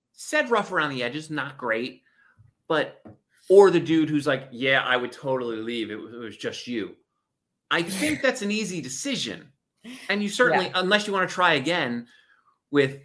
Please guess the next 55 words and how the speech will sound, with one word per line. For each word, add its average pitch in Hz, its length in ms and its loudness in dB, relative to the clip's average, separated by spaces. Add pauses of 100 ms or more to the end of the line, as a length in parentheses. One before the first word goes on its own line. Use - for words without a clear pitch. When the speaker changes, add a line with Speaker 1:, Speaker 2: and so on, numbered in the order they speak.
(140)
Speaker 2:
Yeah, 202 160 4
no, 190 220 6
Speaker 1:
Okay. 175 360 4
Speaker 2:
I, 185 120 6
I 190 40 2
did 185 200 -4
not, 160 400 0 (460)
I 170 160 2
didn't 160 440 -6 (140)
quest-, - 440 -8 (180)
question 156 380 -6
that 113 240 -6 (100)
one 139 220 -12
at 101 120 -14
all. - 400 -10 (220)
Speaker 1:
'Cause 170 160 0
I 233 140 4
did - 520 2 (380)
when 147 160 2
it, 160 160 -2
when 143 100 2
it 120 80 -4
happened. 185 580 0 (560)
And 147 60 0
I - 20 2
was 143 100 -2
like, 139 100 -14 (120)
"Why? 208 360 -4
How 262 200 -4
could 208 200 -6
you 120 80 -8
possibly 175 640 -6
give 147 120 0
this 143 120 -6
to 147 80 -16
Hayden?" 147 300 -6
And 135 100 -8
I - 20 -8
said, - 240 -18
Well, 170 120 -8
let 196 120 -8
me 208 80 -8
look 190 200 0
Speaker 2:
And 226 120 2
then 247 100 6
Speaker 1:
what 226 100 8
Speaker 2:
at - 40 2
that 226 220 6
Speaker 1:
her - 80 -8
Speaker 2:
point, 190 260 -2
he, 190 340 -6
she - 220 -6
couldn't 190 380 -2
be 170 120 -2
like, 147 300 -2